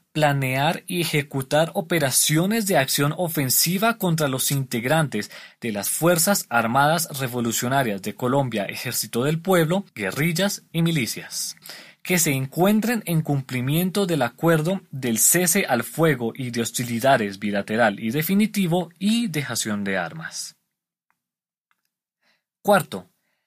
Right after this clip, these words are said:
controlar el suministro de alimentos y medicamentos destinados a las áreas definidas en las zonas veredales transitorias de normalización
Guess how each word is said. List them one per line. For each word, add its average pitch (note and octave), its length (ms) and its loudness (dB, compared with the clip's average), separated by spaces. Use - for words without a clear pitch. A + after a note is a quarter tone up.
controlar E3+ 680 2
el F#3 120 0
suministro E3+ 760 0
de G#3+ 120 4
alimentos D3+ 720 0
y E3 60 0
medicamentos D3+ 880 0
destinados D#3 800 0
a D3+ 120 0
las C3+ 300 0
áreas G3 400 0
definidas F3 720 0
en D3+ 180 0
las A#2 160 2
zonas F#3+ 520 2
veredales D3 640 4
transitorias D#3+ 840 0
de D3+ 120 -2
normalización F#3 880 2